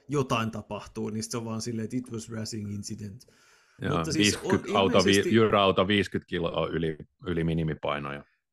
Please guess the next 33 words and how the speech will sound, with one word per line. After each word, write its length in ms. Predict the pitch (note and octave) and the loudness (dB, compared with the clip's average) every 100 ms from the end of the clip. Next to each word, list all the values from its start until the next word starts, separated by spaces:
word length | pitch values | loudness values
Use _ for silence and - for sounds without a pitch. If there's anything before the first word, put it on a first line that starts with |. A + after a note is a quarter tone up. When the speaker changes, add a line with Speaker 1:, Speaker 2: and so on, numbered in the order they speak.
| - | -6
Speaker 1:
Ö, 260 | C#3+ D3 - | 0 0 0
ihan 220 | D#3+ F3 D#3+ | 0 0 2
sen 200 | F3 D3+ | -2 -2
takia, 300 | C3+ B2 A#2+ | -2 0 0
että 180 | - | 0
niitä 260 | A#2+ B2 B2 | 2 2 4
ei 120 | A#2+ | 4
enää 220 | B2 B2 | 4 4
ikinä 340 | B2 B2+ B2+ A2+ | 2 2 0 0
nykyisin 420 | A2+ A#2+ A#2 A2+ | -2 -2 -2 0
määrätä. 480 | B2+ B2 A2+ A2+ A2 | 2 2 0 -6 -6
Ilmeisesti, 640 | C#3 E3 D3 A#2 A2+ - | -2 -2 0 -2 -2 -2
jos 180 | A#2+ A2 | -2 -2
The 140 | B2+ B2 | 0 0
Athleticin 520 | B2 C3 B2+ A#2+ A2 | 0 -2 0 -4 -4
tarina 360 | A2+ A2+ A2+ G#2 | -4 -4 -4 -6
on 100 | A2 | -6
uskominen, 600 | A#2+ - A#2 A2 A2 A2 | -8 -6 -4 -2 -2 -2
niin, 320 | A2 A2 - - | -2 -4 -10 -8
ö, 180 | A#2+ G#2+ | -4 0
varikon 400 | D3 D#3 D3+ B2+ | 0 0 0 2
läpiajorangaistus 960 | C3 B2+ A#2+ A2+ A2+ A2+ A2+ A2+ A2+ A2 | 0 0 -2 -2 -4 -8 -8 -8 -8 -8
ja 60 | |
kymmenen 400 | A2+ C#3 B2+ A#2 | -4 0 0 0
sekunnin 420 | A2 A2+ A2+ A2 G#2+ | -2 -4 -4 -2 -2
stop 320 | - C3+ A#2+ | -4 -6 -6
and 120 | A2 | -8
go 180 | G#2+ G#2 | -8 -10
rangaistus 560 | A2 G#2+ G#2+ G#2+ G#2+ A2+ | -10 -10 -10 -10 -8 -6
on 120 | A2 | -4
edelleen, 640 | C3 B2+ A2+ A2+ G#2+ G#2 _ _ _ _ _ _ _ - | -2 0 -2 -4 -8 -10 _ _ _ _ _ _ _ -6
ö, 40 | A#2 A#2 A2+ A2+ A2+ A2+ G#2+ G#2 C#3 | -4 -2 -2 -2 -4 -6 -10 -12 -4
voimassa. 680 | F#3 E3 A#2+ F#2+ - - | 0 2 0 -2 -10 -10